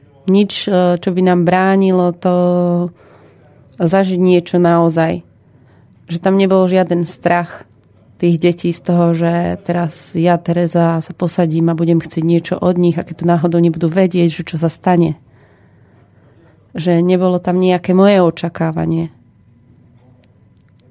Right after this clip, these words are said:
A zároveň mám pocit, že tam bolo veľké vzrušenie z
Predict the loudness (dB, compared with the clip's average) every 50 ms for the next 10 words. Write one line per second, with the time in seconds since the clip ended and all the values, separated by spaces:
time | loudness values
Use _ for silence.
0 | _ -20 _ _ _ -20 -20 -20 -8 -4 0 2 2 2 2 0 0 0 0 2
1 | 2 2 2 0 0 -2 -4 -6 -12 _ _ -20 _ -20 _ -20 -20 -20 _ -20
2 | _ -20 _ _ _ _ _ _ _ _ _ _ _ _ _ _ _ _ _ _
3 | -20 _ _ _ _ -20 _ _ _ _ _ -20 _ -6 -6 -2 -2 -4 -2 -2
4 | -2 -2 -2 -2 0 0 0 0 0 0 -2 -2 -2 0 0 0 0 -2 -2 -2
5 | -2 -2 0 0 0 2 2 2 2 2 2 2 2 4 4 4 2 2 -2